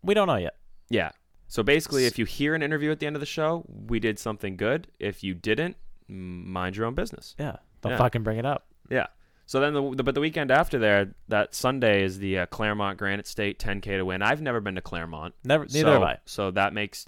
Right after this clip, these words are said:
Speaker 2: two of us, and we will be in attendance, I would assume. It's a Sunday deal.
Speaker 1: Possibly.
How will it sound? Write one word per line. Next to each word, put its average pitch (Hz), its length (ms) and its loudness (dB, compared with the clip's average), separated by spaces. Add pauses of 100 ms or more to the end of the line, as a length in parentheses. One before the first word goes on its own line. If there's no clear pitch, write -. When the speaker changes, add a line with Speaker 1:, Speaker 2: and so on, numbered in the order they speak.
Speaker 2:
two 107 180 -2
of 90 80 -2
us, 90 380 -6
and 92 280 -4
we 92 120 0
will 110 180 2
be 110 140 -2
in 95 80 -2
attendance, 87 420 -8
I 87 100 -6
would 82 160 -8
assume. 95 520 -6
It's - 100 -12
a - 40 -10
Sunday 87 400 -6
deal. 85 300 -10 (300)
Speaker 1:
Possibly. 87 460 -4